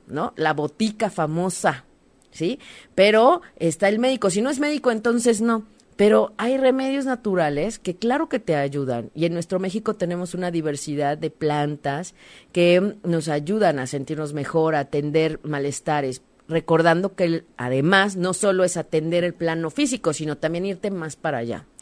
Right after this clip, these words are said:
Entonces, a veces no me gusta hablar del tema, mm, del manejo de la energía negativo, ajá, porque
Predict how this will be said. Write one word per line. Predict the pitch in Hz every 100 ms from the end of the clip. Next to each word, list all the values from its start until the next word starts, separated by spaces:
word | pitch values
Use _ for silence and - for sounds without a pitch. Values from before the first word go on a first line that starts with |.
| - - -
Entonces, | 196 202 214 - - - -
a | -
veces | 247 294 330 262 -
no | 269
me | 320 302
gusta | 320 - 269 262 285 - _ _ - _ - -
hablar | 196 214 233 240 240
del | 233 208
tema, | 226 214 220 220 -
mm, | 190 185
del | 175 175
manejo | 180 190 226
de | 214
la |
energía | 175 165 196 190
negativo, | 196 156 - 285 247 151 147 170 _ _ _ _ _ _ -
ajá, | 117 131 208 285 - _ _ _ _ -
porque | 160 156 190 214 240